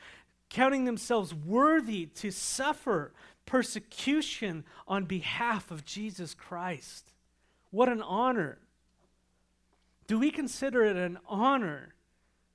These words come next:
to be ridiculed by the world, not because we are being silly and, and sharp and, and hardcore and all that stuff, but because of the light of Christ? Are we willing to consider that an honor, knowing that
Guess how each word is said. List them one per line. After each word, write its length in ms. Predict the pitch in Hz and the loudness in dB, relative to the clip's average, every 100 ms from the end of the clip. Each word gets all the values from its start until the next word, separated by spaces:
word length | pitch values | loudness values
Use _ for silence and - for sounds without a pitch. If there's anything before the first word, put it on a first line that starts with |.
| _ _ _ | _ _ _
to 120 | - | -6
be 140 | 185 202 | -4 0
ridiculed 640 | 190 269 262 - 220 190 | 2 2 0 -4 -4 0
by 160 | 190 190 | 0 0
the 80 | |
world, 300 | 196 214 196 | 2 2 2
not 280 | 185 233 247 | 2 0 -2
because 600 | 247 240 - 254 240 233 | -6 -8 -2 0 2 0
we 220 | 185 202 208 | -6 -4 0
are 360 | 202 190 180 - _ _ _ _ - | 2 0 -2 -10 _ _ _ _ -10
being 520 | 170 220 214 196 180 - | -4 -2 -2 -4 -10 -16
silly 640 | - - 233 196 170 175 - | -12 0 0 2 -2 -6 -8
and, 200 | 170 180 | -8 -6
and 200 | 170 156 | -8 -8
sharp 420 | - 202 202 202 | -2 0 0 -4
and, 140 | 160 151 | -10 -8
and 160 | 160 | -10
hardcore 640 | 156 196 185 - 202 196 190 | -4 -4 -4 -6 -6 -2 -2
and 100 | 160 | -2
all 120 | 180 | -4
that 120 | 180 | -6
stuff, 380 | - - 180 - _ - - _ _ _ _ _ - | -8 -6 -6 -8 _ -20 -20 _ _ _ _ _ -6
but 180 | 220 202 | -6 -6
because 480 | 208 - 240 262 | -10 -6 -2 -2
of 120 | 202 170 | -2 -4
the 80 | |
light 320 | 180 185 214 208 | -2 -2 -2 -2
of 80 | |
Christ? 520 | - - 208 196 196 - | -6 -4 -2 -4 -8 -4
Are 100 | 190 | -2
we 100 | 190 | -2
willing 380 | 190 277 269 | 0 2 2
to 120 | 202 196 | -2 -6
consider 480 | - 185 - 262 | -6 -8 -2 0
that 180 | 226 208 | 0 -2
an 140 | 196 196 | -2 -4
honor, 520 | 196 226 285 254 151 - - | -2 2 4 4 2 -2 -8
knowing 480 | 180 214 302 302 254 | 2 4 6 4 2
that 220 | 175 202 | -2 -4